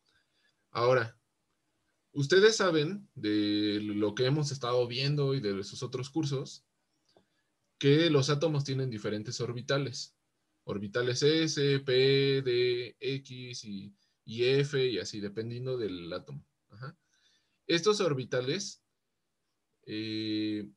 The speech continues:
pueden estar vacíos o pueden estar llenos.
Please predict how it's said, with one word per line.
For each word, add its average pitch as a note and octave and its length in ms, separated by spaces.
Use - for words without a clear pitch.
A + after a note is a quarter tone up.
pueden C#3+ 340
estar A#2+ 340
vacíos B2+ 760
o G#2 160
pueden A#2 380
estar G#2+ 380
llenos. C3+ 520